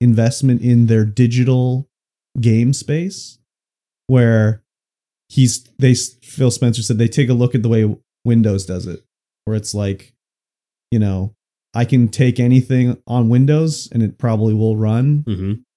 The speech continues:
Speaker 1: from whenever.
Speaker 2: Yeah.
Speaker 1: We want that to be the way it is with Xbox, where if you have a game and you go on the next thing, you can play it there.
Speaker 2: Yeah, that's good.
Speaker 1: Which I like a
Speaker 2: That's
Speaker 1: lot.
Speaker 2: huge.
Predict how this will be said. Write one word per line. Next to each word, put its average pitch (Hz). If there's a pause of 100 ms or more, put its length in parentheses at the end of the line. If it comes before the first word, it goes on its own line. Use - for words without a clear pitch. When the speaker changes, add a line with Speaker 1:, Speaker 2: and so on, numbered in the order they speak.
Speaker 1:
from 107
whenever. 107
Speaker 2:
Yeah. 90 (460)
Speaker 1:
We 131
want 123
that 120
to 123
be 110
the 110
way 104
it 101
is 104
with 101
Xbox, 98 (320)
where 107
if 104
you 123
have 113
a 117
game 135 (300)
and 110
you 110
go 117 (480)
on 113
the 110
next 117
thing, 151
you 127
can 104
play 98
it 85
there. 82
Speaker 2:
Yeah, 92 (440)
that's 87
good. 95 (320)
Speaker 1:
Which 113
I 113
like 95
a 95
Speaker 2:
That's 80
Speaker 1:
lot. 92
Speaker 2:
huge. -